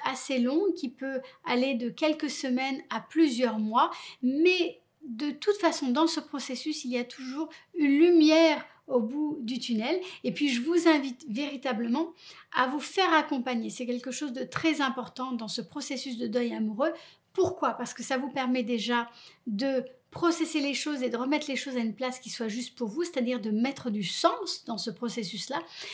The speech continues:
Mais aussi, cela va vous permettre d'aller probablement un peu plus vite et surtout de bien comprendre tout ce qui s'est produit dans votre relation,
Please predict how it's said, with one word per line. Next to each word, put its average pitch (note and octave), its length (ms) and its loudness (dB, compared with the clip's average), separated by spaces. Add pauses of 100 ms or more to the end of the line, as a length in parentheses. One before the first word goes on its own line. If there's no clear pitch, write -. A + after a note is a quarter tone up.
(180)
Mais C#4 320 10
aussi, E4 640 4
cela C4+ 360 2
va C4 120 4
vous A3+ 140 -4
permettre A#3 560 -8
d'aller A3 460 -4
probablement G#3+ 640 -4
un A3 80 -6
peu A3+ 140 -8
plus A#3+ 220 -6
vite C4+ 280 -2 (260)
et C4 80 0
surtout C#4+ 360 -2
de C4 100 0
bien A#3+ 400 -2
comprendre D4+ 540 -2
tout - 100 -12
ce - 80 -8
qui - 100 -14
s'est - 300 -6
produit C4+ 480 -4
dans A3 140 -2
votre G#3+ 260 -10
relation, C4+ 720 -2